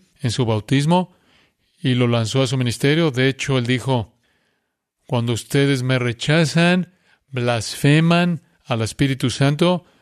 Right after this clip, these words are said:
porque en su encarnación, al vaciarse de sí mismo, Él se sometió al poder del Espíritu Santo que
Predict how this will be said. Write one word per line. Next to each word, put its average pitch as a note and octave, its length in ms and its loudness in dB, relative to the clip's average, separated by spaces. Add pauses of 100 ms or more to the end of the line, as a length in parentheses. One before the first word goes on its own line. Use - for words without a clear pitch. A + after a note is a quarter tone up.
porque B2+ 540 -2 (240)
en B2 140 -2
su A#2 100 0
encarnación, C#3 880 0 (1300)
al B2+ 200 0
vaciarse C#3+ 560 0
de C#3 100 4
sí D3+ 180 0
mismo, F3 340 2
Él D3 40 0
se C#3+ 100 -6
sometió C3 380 0
al C#3 80 0
poder C#3+ 300 2
del C#3+ 100 0
Espíritu C3+ 380 -2
Santo C#3 420 0
que B2 460 -2